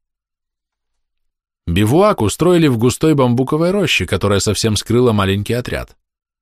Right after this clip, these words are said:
За едой почти не разговаривали. Миссис Уэлдон снова взяла сына на руки. Она не сводила с него глаз. Есть она не могла.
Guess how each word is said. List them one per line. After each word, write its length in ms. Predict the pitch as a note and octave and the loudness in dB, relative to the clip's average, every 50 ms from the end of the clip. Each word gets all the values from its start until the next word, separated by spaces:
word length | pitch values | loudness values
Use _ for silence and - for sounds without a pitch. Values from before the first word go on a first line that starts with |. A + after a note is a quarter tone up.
| _ _ _ _ _ _ _ _ | _ _ _ _ _ _ _ _
За 160 | E2 D#2 E2 | -6 -4 -2
едой 320 | E2 E2+ E2+ F2 G2+ G#2+ - | -2 0 0 0 0 0 0
почти 320 | G2+ F#2 - - - F2+ | -2 -4 -4 -4 -4 -2
не 100 | F2+ F#2 | -2 -2
разговаривали. 760 | G2 F#2+ G#2 A#2 B2 B2+ A#2+ G2+ E2+ D2 C2+ A#1 G#1+ - - _ _ _ _ _ _ _ _ _ _ _ _ _ _ _ _ | -2 -2 -2 -2 -2 -2 -2 -4 -6 -8 -8 -10 -12 -14 -16 _ _ _ _ _ _ _ _ _ _ _ _ _ _ _ _
Миссис 400 | F#2 F#2 F2 - G2 F#2 - - G2+ | -4 -4 -2 -2 -2 -4 -4 -2 0
Уэлдон 340 | A2+ B2+ C3 B2+ B2+ B2 A#2 | 2 2 2 2 2 0 0
снова 380 | - - A#2+ B2+ C3 C3 B2 | -2 -2 0 0 2 0 0
взяла 340 | A#2 A2+ A#2+ A#2 A2 G#2+ G#2 | 0 2 2 2 2 2 0
сына 280 | - - G#2+ G2+ G#2 G#2+ | 0 -2 -2 -2 -2 -4
на 180 | A2+ A2 G2 | -4 -4 -4
руки. 320 | E2+ D#2+ - - - - - _ _ _ _ _ _ _ _ _ _ _ _ _ _ _ _ _ _ _ _ | -6 -8 -10 -12 -16 -16 -18 _ _ _ _ _ _ _ _ _ _ _ _ _ _ _ _ _ _ _ _
Она 240 | G#2+ A2+ C3 C#3+ | -2 -2 0 0
не 120 | C3+ B2+ A2+ | 0 0 0
сводила 420 | - - G#2+ G#2 G2+ G#2 G#2 G2 | 0 0 -2 0 0 0 0 -2
с 80 | - - | -2 -4
него 220 | G#2 G2 G2 G2 | -4 -4 -4 -4
глаз. 420 | F#2 F2+ D#2 C2+ - - - - - _ _ _ _ _ _ _ _ _ _ _ _ _ _ - | -4 -6 -8 -8 -8 -8 -10 -10 -12 _ _ _ _ _ _ _ _ _ _ _ _ _ _ -10
Есть 360 | E2 D#2 E2 E2 - - - | -6 -6 -6 -6 -6 -6 -4
она 140 | F2+ F#2 F#2+ | -4 -2 -2
не 100 | G2 G2+ | -2 -2
могла. 400 | A2 G#2+ G#2+ G2 C2+ - - | -2 -4 -4 -6 -8 -10 -12